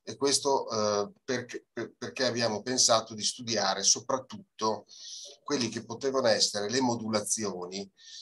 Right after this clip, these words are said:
e le eventuali associazioni con la risposta precoci, precoci, per vedere, per capire quindi, eh, come fon-, andare avanti eventualmente coi cicli successivi.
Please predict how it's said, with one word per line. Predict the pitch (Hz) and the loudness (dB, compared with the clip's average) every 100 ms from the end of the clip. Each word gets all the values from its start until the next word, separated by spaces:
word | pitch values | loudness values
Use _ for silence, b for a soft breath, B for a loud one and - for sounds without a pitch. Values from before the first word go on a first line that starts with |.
| B - | B -2
e | 131 | 2
le | 127 | 4
eventuali | 117 117 113 110 113 131 127 110 | 4 4 2 0 6 8 8 6
associazioni | 98 - 101 113 - 117 107 98 90 | 6 6 4 -2 -2 -2 -2 -4 -8
con | 107 | -2
la | 110 | 0
risposta | 131 - - 120 120 - 127 127 123 b b | 2 2 8 10 8 6 6 6 2 b b
precoci, | - 120 120 85 - - - _ _ _ _ | -2 0 0 -2 2 2 2 _ _ _ _
precoci, | - 113 98 82 - - - b b _ | -6 -4 -4 -6 -4 -4 -6 b b _
per | - 120 | 0 2
vedere, | 123 123 110 110 - | 4 4 4 2 0
per | 120 | -2
capire | 110 127 120 120 123 120 | 0 -2 0 0 0 0
quindi, | 117 110 113 117 - | -6 -6 -4 -6 -8
eh, | 101 101 92 98 | -6 -4 -4 -8
come | - 123 117 110 | -4 0 0 0
fon-, | - 107 113 113 - | -4 -6 -6 -6 -6
andare | 104 107 113 110 | -2 6 8 8
avanti | 113 131 95 - - | 8 8 6 0 -12
eventualmente | 90 95 - 95 101 95 98 | -8 -8 -6 -6 -4 -4 -6
coi | - | -4
cicli | 98 95 - | -2 -2 -2
successivi. | - 190 175 175 - - | -6 -4 -4 -4 -4 -6